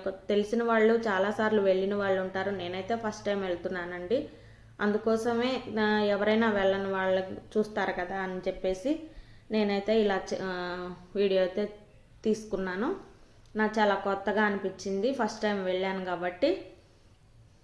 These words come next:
వాళ్ళ హోటల్ డిజైన్ అంతా పై-, అంత డెకరేషన్ అవన్నీ చాలా నచ్చినాయి, నచ్చాయి నాకు. ఆ, పేరుకు తగ్గట్టే,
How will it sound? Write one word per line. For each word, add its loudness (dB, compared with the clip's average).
వాళ్ళ 2
హోటల్ 2
డిజైన్ 2
అంతా -2
పై-, 0
అంత -6
డెకరేషన్ 0
అవన్నీ 0
చాలా -2
నచ్చినాయి, -4
నచ్చాయి -2
నాకు. -2
ఆ, -4
పేరుకు 2
తగ్గట్టే, 2